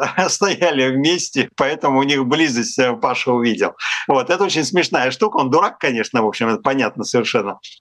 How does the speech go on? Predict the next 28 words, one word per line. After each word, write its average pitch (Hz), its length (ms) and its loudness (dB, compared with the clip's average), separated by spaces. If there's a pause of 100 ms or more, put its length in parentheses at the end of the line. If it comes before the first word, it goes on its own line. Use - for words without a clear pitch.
(100)
Вот, 131 360 2
э, 120 300 2
потому 127 220 0
что - 100 -4
такие 156 260 0
вещи, - 380 0
<laughs> - 40 -18
ну, 156 200 4
не-, 131 280 -2 (600)
ну, 143 100 2
это 165 300 -2 (160)
глупость 175 500 2
просто 139 300 0
по-человечески, 156 880 0
<laughs> 117 180 -2
да. 156 140 0 (240)
Вот 175 180 0
посмотрите, 190 440 -2
как 180 180 0
они 156 180 0
близки, 156 440 2
у 180 80 2
них, 143 160 0
значит, 139 260 0
машины 151 420 -2
поставили 113 500 -2
даже 107 260 0
вместе. 110 460 -4